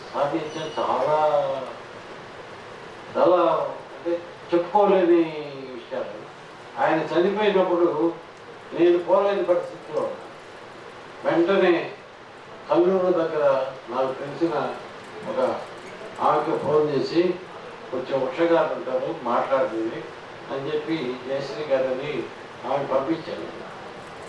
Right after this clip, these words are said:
ఆమె వచ్చింది, పిచ్చి కూడా చాలా బాధపడుతుందంటే, "అదే కరెక్ట్, కానీ అసలు చనిపోయిన ఉన్న విషయమే నేను నమ్మదగిన విషయం" అని చెప్పి నేను బాధపడ్డాను. అతనితో నేను చేసిన, ఆ, ప్రయాణం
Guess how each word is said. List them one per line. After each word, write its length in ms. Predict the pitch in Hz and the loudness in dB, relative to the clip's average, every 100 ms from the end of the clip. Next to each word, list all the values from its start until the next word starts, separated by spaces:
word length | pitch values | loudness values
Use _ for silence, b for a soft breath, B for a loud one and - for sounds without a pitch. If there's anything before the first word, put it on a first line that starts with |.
| - - - | -14 -12 -4
ఆమె 220 | 127 131 | 0 0
వచ్చింది, 640 | 127 - 135 123 139 170 165 | 0 -4 -6 -4 2 2 2
పిచ్చి 380 | 143 151 151 | -2 -4 0
కూడా 100 | 151 | 2
చాలా 320 | 151 139 131 127 | 2 4 4 4
బాధపడుతుందంటే, 1000 | 123 123 127 - - - 117 113 120 123 123 | 2 4 4 4 0 -4 -4 -4 -6 -8 -6
"అదే 240 | 120 127 - | -4 -2 -2
కరెక్ట్, 420 | 143 135 135 135 | -4 -4 -4 -6
కానీ 420 | 135 139 165 175 - - - - 123 | -6 0 2 2 -2 -14 -12 -8 0
అసలు 160 | 170 | 4
చనిపోయిన 1040 | 175 147 165 170 180 185 185 185 180 170 175 | 6 6 6 6 6 4 2 2 4 4 6
ఉన్న 240 | 170 170 | 6 6
విషయమే 460 | 165 165 165 175 196 | 4 0 4 4 6
నేను 220 | 170 160 | 4 2
నమ్మదగిన 680 | 139 139 143 147 135 139 127 117 120 117 | 2 4 4 2 0 -2 -2 -4 -6 -6
విషయం" 400 | 117 131 123 127 | -6 -4 -4 -2
అని 220 | 127 117 | -4 -4
చెప్పి 320 | 120 - - | -6 -8 -8
నేను 120 | - 98 | -8 -2
బాధపడ్డాను. 640 | 107 110 - - 95 - - - - - - - - - | 0 0 -4 -10 -12 -12 -14 -14 -14 -14 -14 -14 -4 2
అతనితో 580 | - 208 202 214 185 180 | 2 2 2 2 4 6
నేను 200 | 170 170 | 8 8
చేసిన, 320 | 170 170 165 - - - - - - - - - - - - | 6 4 4 2 -2 -6 -10 -16 -18 -18 -16 -16 -16 -16 -8
ఆ, 340 | 123 120 117 117 165 | -6 -4 -6 -8 0
ప్రయాణం 420 | 170 185 185 - | 4 6 6 2